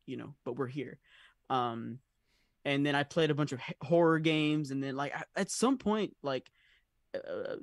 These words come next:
during, like, uh, for a whole year, I never, I, or not even a whole year, it was more like six to four months, I didn't gain a single follower on Twitch.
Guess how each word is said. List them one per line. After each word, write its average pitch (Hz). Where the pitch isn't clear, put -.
during, 147
like, 123
uh, 143
for 160
a 143
whole 175
year, 131
I 151
never, 156
I, 151
or 139
not 160
even 143
a 127
whole 131
year, 123
it 131
was 147
more 131
like 113
six -
to 170
four 156
months, 143
I 156
didn't 156
gain 139
a 127
single 143
follower 120
on 123
Twitch. -